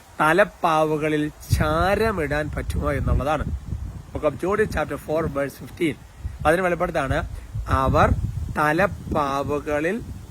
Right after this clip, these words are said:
ചാരമണിഞ്ഞ് ഇസ്രായേൽ ഭവനത്തെ കാരുണ്യപൂർവ്വം കടാക്ഷിക്കണമെന്ന്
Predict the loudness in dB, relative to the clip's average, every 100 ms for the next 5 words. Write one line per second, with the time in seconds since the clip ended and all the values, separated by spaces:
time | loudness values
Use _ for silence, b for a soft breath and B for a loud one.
0 | -10 -6 -2 2 4 6 6 4 0 -2
1 | -2 -2 -2 B B B -4 -4 -4 -2
2 | 2 2 2 2 0 -2 -4 -2 -2 -4
3 | -4 0 0 -2 B -16 -6 -4 -2 -2
4 | -2 -2 0 2 0 0 0 -2 -4 -4
5 | -4 -4 -2 -2